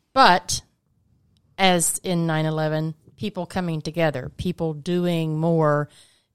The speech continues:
people being like, "Okay, we're, we're, we're gonna do this. We can get through this.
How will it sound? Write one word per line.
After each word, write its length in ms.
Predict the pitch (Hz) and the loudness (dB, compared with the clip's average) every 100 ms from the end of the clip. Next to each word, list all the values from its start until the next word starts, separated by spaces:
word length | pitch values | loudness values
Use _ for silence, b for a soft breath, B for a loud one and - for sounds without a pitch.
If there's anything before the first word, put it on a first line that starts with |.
| _ | _
people 300 | - 180 175 | -4 -2 -2
being 260 | 165 170 165 | 0 0 0
like, 200 | 160 160 | -2 -2
"Okay, 480 | 170 175 151 131 - _ | -4 -2 -2 -4 -10 _
we're, 200 | 165 160 - | -6 -6 -8
we're, 160 | 160 - | -10 -10
we're 100 | 160 | -10
gonna 200 | 147 190 | 0 2
do 220 | 202 220 208 | 4 4 4
this. 420 | 196 190 - - | 2 2 -2 -4
We 100 | 160 | -8
can 160 | 165 | -6
get 220 | 156 196 - | -4 -4 -2
through 180 | 202 | -4
this. 520 | 190 190 185 - - | 0 -2 -2 -6 -10